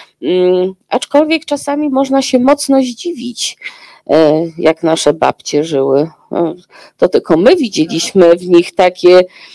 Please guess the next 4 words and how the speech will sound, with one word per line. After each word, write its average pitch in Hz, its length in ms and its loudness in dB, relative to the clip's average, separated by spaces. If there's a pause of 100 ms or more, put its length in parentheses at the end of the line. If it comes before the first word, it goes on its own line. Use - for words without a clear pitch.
(140)
mm, 165 420 0
takie 156 380 2
właśnie 165 560 2
zacne, 165 760 2